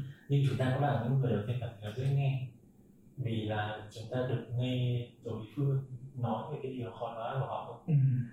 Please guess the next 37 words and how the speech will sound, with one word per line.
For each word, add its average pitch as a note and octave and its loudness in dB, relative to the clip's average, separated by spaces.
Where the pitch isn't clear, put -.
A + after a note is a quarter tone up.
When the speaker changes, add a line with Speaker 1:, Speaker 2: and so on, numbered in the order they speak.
Speaker 1:
Và A2 -2
các - 0
bạn, - 0
chính A#2 -2
ra C3+ 2
là A#2+ 0
nghe B2 0
podcast C3+ -4
ngày A2 -6
hôm A2 -8
nay A#2 -8
cũng C3 -2
là A2 -2
những B2 -2
người G2+ -6
mà - -18
gọi G2+ -16
là G2+ -14
được - -10
dễ - -12
nghe. C3 0
Speaker 2:
Ừ. B2+ 6
Speaker 1:
Các - 4
bạn - 2
có - -4
thể G2+ -2
nghe A2+ -4
về G2+ -8
những - -6
câu, B2 -8
rất D#3 -6
là B2+ 0
nhiều G#2 -2
những - -8
câu B2 -4
chuyện - -8
về, G#2+ -8